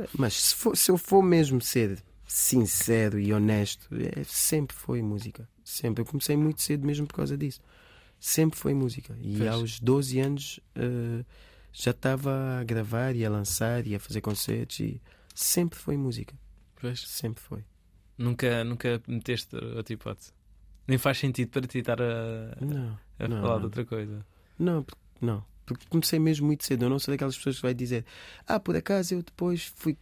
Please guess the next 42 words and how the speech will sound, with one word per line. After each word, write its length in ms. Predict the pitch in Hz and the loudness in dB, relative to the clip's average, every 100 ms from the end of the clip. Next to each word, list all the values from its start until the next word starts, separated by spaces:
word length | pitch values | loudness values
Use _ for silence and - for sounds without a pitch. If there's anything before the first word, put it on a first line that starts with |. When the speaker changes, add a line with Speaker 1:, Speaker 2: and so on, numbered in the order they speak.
| - | -12
Speaker 1:
fazer 380 | - - 151 156 | -8 -2 2 2
um 80 | |
curso 320 | 147 165 151 131 | 2 0 0 0
de 40 | |
Direito, 400 | 135 160 175 160 | 2 2 2 2
mas 200 | 156 143 - - | 2 0 -2 0
aos 220 | 143 131 | 0 0
dezanove." 480 | 147 175 165 147 - _ - _ _ _ - | 0 2 0 -2 -8 _ -20 _ _ _ -6
Eu 160 | 165 | -4
já 180 | 156 160 | -2 0
aos 180 | 156 139 | 0 0
doze 260 | 151 156 151 | 0 -2 -2
já, 220 | 151 143 | -4 -4
já 140 | 139 135 | -4 -6
sabia 360 | - 131 135 | -6 -6 -6
que, 260 | 135 151 139 - _ - - - - | -6 -8 -8 -12 _ -20 -20 -20 -6
que 120 | 127 | -2
era 120 | 123 | 0
isso. 300 | 127 113 - - | 0 -4 -10 -6
Já 140 | 120 | -2
aos 120 | 135 127 | -2 0
dez, 280 | 120 107 | 0 -2
digamos 280 | - 110 104 | -6 -8 -8
assim, 220 | 110 - | -8 -8
já 100 | 107 | -8
sabia 220 | 113 120 120 | -4 -2 -2
Speaker 2:
Sim. 60 | |
Speaker 1:
que 60 | 123 | -2
era 80 | 123 | -2
música. 320 | 120 107 104 | -2 -2 -4
Então, 260 | 104 127 131 - - - - | -2 -2 -4 -10 -20 -10 0
a 60 | |
minha, 140 | 123 135 - | 2 2 2
a 60 | |
minha 180 | 123 139 | 4 4
vida 320 | 123 135 143 139 | 2 0 0 0
toda 380 | 131 127 139 - - - | 0 0 -2 -8 -18 -20
foi 160 | - 120 | -4 0
muito 160 | 131 - | 0 0
pautada 340 | 127 123 123 | -2 0 -4
por 180 | - - | -8 -14
escola, 520 | - - 107 110 170 | -8 -2 0 0 -2